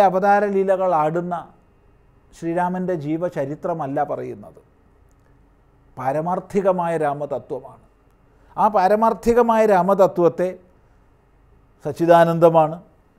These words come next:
ഏകമാണ്, അദ്വയമാണ് എന്നാദ്യം പറയുന്നു. ഇത് ഏറ്റവും ശ്രദ്ധേയമായ ഒരു, ഒരു വാക്യമാണ്. താത്പര്യം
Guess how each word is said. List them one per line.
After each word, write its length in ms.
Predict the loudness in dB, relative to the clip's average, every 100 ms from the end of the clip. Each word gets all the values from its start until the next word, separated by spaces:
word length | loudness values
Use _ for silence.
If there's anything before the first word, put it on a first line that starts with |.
| _ _ _ _ _ _ _ -4 2
ഏകമാണ്, 520 | 2 2 0 0 -4 -12 _ _ _ _ _ _ _ _ _ _ _ _ -10
അദ്വയമാണ് 800 | -10 -6 4 6 6 4 0 -4 -14 _ _ _ _ _ _ _ _ _ _ _ -12
എന്നാദ്യം 520 | -10 -12 -14 -12 -10 -10
പറയുന്നു. 380 | -16 -20 -20 -20 _ _ _ _ _ _ _ _ _ _ -10
ഇത് 140 | 2 4 2 -4 -20 _ _ _ -16
ഏറ്റവും 440 | -16 _ -4 -2 -2 -6
ശ്രദ്ധേയമായ 600 | -8 -6 -4 -4 -4 -4 -6
ഒരു, 120 | -8 -12 -12
ഒരു 100 | -8
വാക്യമാണ്. 520 | -8 -8 -18 -18 -20 _ _ _ _ _ _ _ _ _ _ _ -12
താത്പര്യം 500 | -12 -2 -2 0 -2